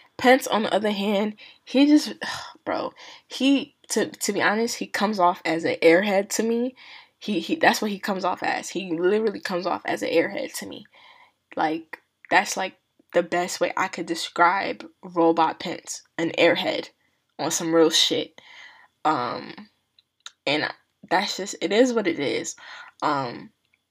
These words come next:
you know, election day is coming up. Um, so vote for who you believe that aligns with your morals, aligns with your values,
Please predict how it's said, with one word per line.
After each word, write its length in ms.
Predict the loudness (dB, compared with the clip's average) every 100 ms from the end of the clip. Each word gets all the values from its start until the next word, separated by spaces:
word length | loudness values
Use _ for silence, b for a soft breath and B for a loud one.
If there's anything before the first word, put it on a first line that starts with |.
| -10
you 120 | -4
know, 160 | 0 2
election 500 | 4 4 2 -2 4
day 260 | 6 6
is 260 | 4 -2 -4
coming 320 | -4 -4 -2
up. 300 | -2 -2 -6 _ B B B B
Um, 600 | -2 -2 -2 -4 -8 -12 -16 -8
so 320 | -2 2 2 4
vote 300 | 8 8 6
for 280 | 4 2
who 440 | 2 -2 0 2 0
you 600 | -4 -8 -8 -8 -10 -12 0
believe 540 | 4 4 4 -2 -4
that 300 | -2 -2 -2
aligns 480 | -2 -2 -2 -4 -4
with 180 | -6 -4
your 100 | -2
morals, 640 | 0 2 2 0 -2 -4 -12 B B B -8
aligns 420 | -6 -4 -4 -4
with 180 | -4 -4
your 100 | 0
values, 680 | 2 4 4 2 0 -4